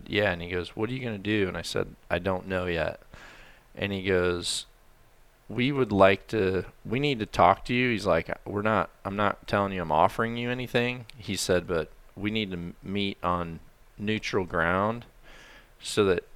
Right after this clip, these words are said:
you can maybe tell the right people here what happened."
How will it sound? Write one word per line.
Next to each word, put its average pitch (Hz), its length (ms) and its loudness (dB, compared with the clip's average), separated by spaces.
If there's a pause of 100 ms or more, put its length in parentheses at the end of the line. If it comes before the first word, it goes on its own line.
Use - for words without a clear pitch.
(100)
you 107 160 -4
can 104 160 -6
maybe 101 260 2
tell 101 320 4
the 90 80 0
right 87 260 4
people 92 320 -6
here 85 220 -2
what 82 200 -4
happened." 73 480 0